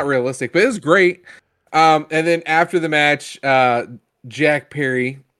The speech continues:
Speaker 2: J B Jack Perry. There you go.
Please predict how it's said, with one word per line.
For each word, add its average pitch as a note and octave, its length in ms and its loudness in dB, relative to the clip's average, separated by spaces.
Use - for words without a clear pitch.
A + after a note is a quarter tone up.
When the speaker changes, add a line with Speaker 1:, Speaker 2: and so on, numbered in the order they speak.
Speaker 2:
J C#3+ 200 0
B C3 200 -4
Jack A#2+ 280 -4
Perry. A2+ 400 -4
There G#2+ 120 -8
you F#2+ 160 -14
go. F#2+ 140 -16